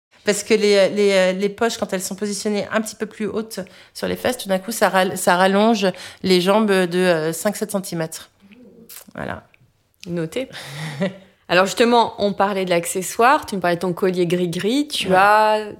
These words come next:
Speaker 2: tu as une paire de boucles d'oreilles qui est, euh, qui est désaccordée, en
Speaker 1: Désaccordée,
Speaker 2: fait.
Speaker 1: complètement.
Speaker 2: Euh, et alors, parle-nous de ce fameux collier gris-gris.
Speaker 1: Alors, ce collier gris-gris, euh, en fait, c'est, euh, c'est, c'est, au fur et à mesure, il se, il y a des petits pendentifs qui viennent se, se rajouter.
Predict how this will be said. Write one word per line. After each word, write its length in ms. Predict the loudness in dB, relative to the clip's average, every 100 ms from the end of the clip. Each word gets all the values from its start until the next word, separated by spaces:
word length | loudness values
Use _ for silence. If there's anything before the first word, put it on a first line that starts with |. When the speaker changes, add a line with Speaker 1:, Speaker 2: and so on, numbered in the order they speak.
| -18 -20 -8
Speaker 2:
tu 140 | -2
as 20 |
une 180 | -2 -2
paire 280 | -2 -2 0
de 80 | -4
boucles 240 | -6 -6
d'oreilles 280 | 0 0 0
qui 260 | -4 -6 -4
est, 40 |
euh, 220 | -4 -6 -12 _
qui 140 | -12
est 20 | -6
désaccordée, 600 | -2 -2 0 -2 -2 -2
en 40 |
Speaker 1:
Désaccordée, 480 | -2 2 2 2 2
Speaker 2:
fait. 80 | -2
Speaker 1:
complètement. 500 | -4 -4 -4 -4 0
Speaker 2:
Euh, 460 | 2 4 4 2 -2
et 120 | 0
alors, 160 | 2 2
parle-nous 440 | 0 0 2 2
de 60 | -2
ce 100 | -6
fameux 300 | -4 -2 -2
collier 300 | -4 -6 -4
gris-gris. 580 | -4 -4 -2 -4 -4 -6 2
Speaker 1:
Alors, 180 | 2
ce 140 | 2 -2
collier 260 | 0 0
gris-gris, 680 | 0 -2 -2 0 0 2 0
euh, 560 | 0 0 2 2 0 -2
en 60 | -4
fait, 180 | -6
c'est, 220 | -6 -4 0
euh, 180 | 0
c'est, 380 | 0 -6 -6 -6
c'est, 280 | -8 -10 -10
au 60 | -8
fur 200 | -2 0
et 20 |
à 40 |
mesure, 440 | 0 -2 -4 -4 -6
il 100 | -8
se, 380 | -8 -8 -8
il 380 | -10 -14 -20 -6
y 20 |
a 20 | -4
des 100 | -4
petits 180 | -4
pendentifs 500 | 0 2 2 0 -6
qui 100 | -4
viennent 160 | -2 0
se, 240 | 0 -2
se 140 | 0 0
rajouter. 580 | -2 -4 -6 -2 -2